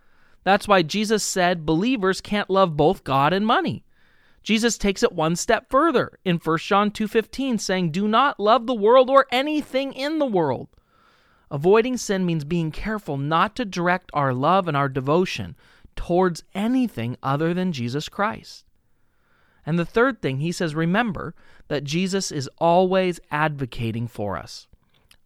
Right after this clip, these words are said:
None of us are perfect. The book of First John started by saying, if we say that we're perfect, we deceive ourselves and the truth's not in us. So none of us are perfect. Sin may be unintentional at times in our life,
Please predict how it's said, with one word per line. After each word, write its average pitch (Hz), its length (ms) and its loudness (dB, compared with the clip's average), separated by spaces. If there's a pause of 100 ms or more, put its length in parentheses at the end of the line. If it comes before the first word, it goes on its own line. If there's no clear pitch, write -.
(160)
None 202 300 4
of 165 100 4
us 139 220 0
are 139 40 -4
perfect. - 480 -10 (520)
The 143 120 -4
book 208 300 2
of 175 140 -2
First 190 240 0
John 185 200 4
started 214 440 4
by 160 120 2
saying, 190 300 -2
if 175 120 -8
we 175 100 2
say 285 320 2
that 247 160 0
we're 190 100 2
perfect, 202 540 -2 (800)
we 180 160 0
deceive 185 420 0
ourselves 147 520 4
and 131 100 -4
the 127 60 -6
truth's - 360 -4
not 143 220 2
in 131 140 -2
us. - 180 -8 (240)
So 214 360 4 (120)
none 240 300 4
of 220 100 2
us 170 180 -2
are 180 80 0
perfect. - 520 -4 (420)
Sin 240 720 0 (420)
may 233 380 4
be 233 260 0
unintentional 214 840 0
at - 100 -8
times 160 340 -6
in 151 120 -2
our 143 120 0
life, 135 460 -4